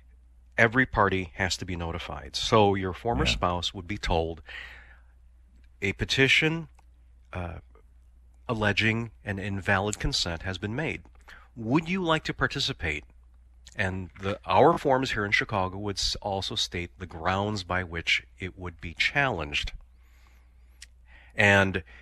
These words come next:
Speaker 1: a person, a respondent, would have a choice of, "Yes, I would like to respond and participate." "Yes, I would like to respond, but I will not offer testimony." "Yes, just keep me involved," and "No,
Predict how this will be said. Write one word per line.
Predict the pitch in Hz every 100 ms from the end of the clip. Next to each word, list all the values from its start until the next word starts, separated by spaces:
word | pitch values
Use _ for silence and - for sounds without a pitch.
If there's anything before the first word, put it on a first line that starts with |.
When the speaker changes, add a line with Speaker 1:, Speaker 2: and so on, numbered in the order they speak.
| - - -
Speaker 1:
a | 101
person, | - 101 95 - 123 131
a | 107
respondent, | 120 - 85 92 110
would | 87
have | 87 85
a |
choice | - - 92 90 -
of, | 85
"Yes, | 87 85 107 - - -
I |
would | 80 82
like | 82
to | -
respond | 135 - 95 92 101 113 - - -
and | 90 90 87
participate." | 127 - 170 - 80 73 - - - - - - - - - -
"Yes, | 98 110 110 143 - - - -
I | 90
would | 90
like | 92 98
to | -
respond, | 95 - 101 101 107 98
but | 95 90 - -
I | 90
will | 90
not | 92 92
offer | 92 95 - 87
testimony." | - 92 - 82 73 71 - - - - - - - -
"Yes, | 104 98 110 123 - - - - - - -
just | - 104 -
keep | - 101 -
me |
involved," | 90 87 87 87 87 85 - - - -
and | 92 90 90
"No, | 95 92 90